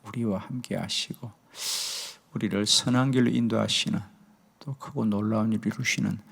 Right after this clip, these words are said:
우리 하나님을 기뻐합시다. 아멘이죠?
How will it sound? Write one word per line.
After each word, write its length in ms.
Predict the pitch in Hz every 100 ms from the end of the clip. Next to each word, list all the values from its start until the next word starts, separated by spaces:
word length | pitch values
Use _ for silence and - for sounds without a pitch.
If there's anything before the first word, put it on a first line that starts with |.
| - - _
우리 160 | - 139
하나님을 640 | - - 139 131 117 139 143
기뻐합시다. 880 | - - - 113 - - - 120 120 - - - - _ _ _ _ _ _ -
아멘이죠? 720 | - 113 113 117 120 139